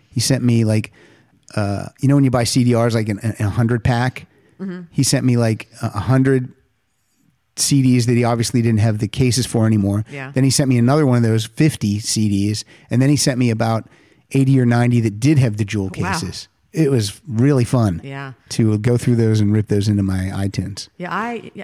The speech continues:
Speaker 2: I have all of my C Ds in the big wallets, and then
Speaker 1: Mm.
Speaker 2: I
Speaker 1: Oh, those are good.
Speaker 2: and then I have the, the, uh, booklets with them, and then I have the, uh, back artwork.
Speaker 1: Mm-hmm.
Speaker 2: I have a box,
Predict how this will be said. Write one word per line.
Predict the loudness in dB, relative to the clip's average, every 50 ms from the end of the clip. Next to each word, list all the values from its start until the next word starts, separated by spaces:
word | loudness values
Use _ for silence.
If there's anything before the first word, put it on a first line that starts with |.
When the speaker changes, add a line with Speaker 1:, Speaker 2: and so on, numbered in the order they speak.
| -14
Speaker 2:
I | -12 -10 -10
have | -8 -8
all | -8 -8 -8 -10
of | -10
my | -10 -12 -12
C | -12 -12 -12 -12
Ds | -10 -10 -12 -12 -14 -16 _ _ -16
in | -14 -12 -12 -14 -14 -14
the | -14
big | -14 -12 -12 -12 -14 -16 -20 _ -18
wallets, | -16 -14 -12 -12 -12 -12 -12 -14 -16 -16 -18 -20 -20 -20 -20 _
and | -20 -18 -16 -16 -10
then | -4 -2 -2 -2 -2
Speaker 1:
Mm. | -4 -2
Speaker 2:
I | 0
Speaker 1:
Oh, | 2
those | 2 2 2 2 2
are | 2
good. | 2 0 0 -2 -4 -6 _ -16
Speaker 2:
and | -16 -14
then | -14 -14
I |
have | -12 -12 -14 -14 -14 -16
the, | -16 -16 -16 -18 _ _ _ -20
the, | -18 -16 -16 -14 -16
uh, | -16 -18 -20 _ _ _ _ _ _ _ _ _ _ _ _ _ _ _ _ _ _ _
booklets | -14 -14 -14 -12 -14 -18 -18 -18 -16
with | -14 -14 -14 -14 -14 -16
them, | -16 -16 -16 -16 -18 -18 -18
and | -16 -16 -16 -16
then | -16 -16
I | -16
have | -16 -16 -16 -16 -16 -16 -18
the, | -18 -16 -16 -18 -20 -20 _ _ _ _ _ -20
uh, | -20 -20 -20 -20 -20 -20 _ _ _ _ _ _ _ -16
back | -12 -12 -12 -12 -12 -16 -16
artwork. | -14 -14 -14 -14 -14 -16 -8 -4
Speaker 1:
Mm-hmm. | -2 0 2 2 0 -2 -6 _
Speaker 2:
I | -16 -14
have | -14 -14
a | -16
box, | -16 -16 -14 -14 -16 -18 -20 -20 -20 -20 -20 -20